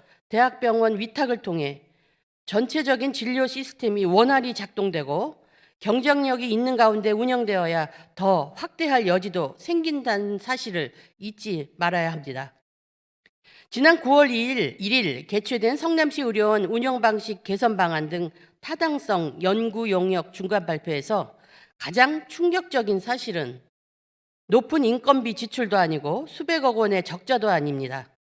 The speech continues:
겨우 의료원 팔 프로만, 직원 팔 프로만 가족 친지들에게 의료원에서 진료를 받도록 권장하겠다는 의견 수렴에 온 마음이 저려옵니다.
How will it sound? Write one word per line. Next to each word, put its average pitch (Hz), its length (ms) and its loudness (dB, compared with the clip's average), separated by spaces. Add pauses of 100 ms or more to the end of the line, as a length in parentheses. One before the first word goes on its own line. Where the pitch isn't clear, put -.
(920)
겨우 247 680 4 (640)
의료원 214 480 0
팔 370 220 -4
프로만, 214 520 -2 (280)
직원 262 400 2
팔 330 180 4
프로만 240 480 0 (600)
가족 226 320 -4
친지들에게 196 960 -4
의료원에서 208 560 0
진료를 202 480 -2
받도록 180 520 -4 (280)
권장하겠다는 202 1040 -2
의견 202 300 0
수렴에 147 540 -8 (400)
온 254 380 0
마음이 170 560 -2 (100)
저려옵니다. 143 720 -8